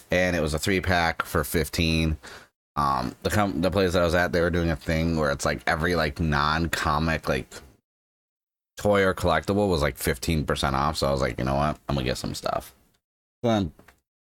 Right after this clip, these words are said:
adding to my S H Figuarts collection, I actually found the R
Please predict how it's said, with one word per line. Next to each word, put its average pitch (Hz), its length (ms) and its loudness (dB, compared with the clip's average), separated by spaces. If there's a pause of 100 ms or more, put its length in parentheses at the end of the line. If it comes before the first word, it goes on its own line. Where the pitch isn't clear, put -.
(160)
adding 127 300 4
to - 120 2
my 113 160 4
S 110 220 2
H 98 160 0
Figuarts 160 720 0 (300)
collection, 98 580 0 (580)
I 175 60 2
actually 170 200 0
found 147 260 4
the 120 100 0
R 120 560 4